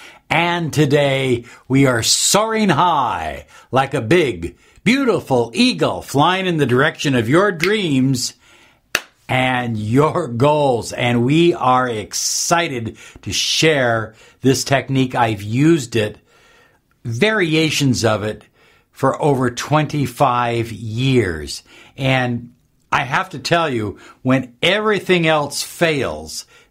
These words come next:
this technique works. It's based on ancient mysticism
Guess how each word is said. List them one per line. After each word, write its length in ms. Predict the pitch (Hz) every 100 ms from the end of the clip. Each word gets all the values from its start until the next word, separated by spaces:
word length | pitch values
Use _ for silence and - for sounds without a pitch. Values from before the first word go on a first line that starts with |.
| -
this 640 | 104 120 190 180 - -
technique 1040 | - 151 151 - 127 127 139 113 98 - _ _
works. 600 | 95 110 127 90 - - - - -
It's 320 | 156 156 -
based 480 | 98 139 156 - -
on 340 | 131 120 107 - - - _ -
ancient 420 | 165 196 - 143
mysticism 960 | 135 185 - 180 - 135 107 135 143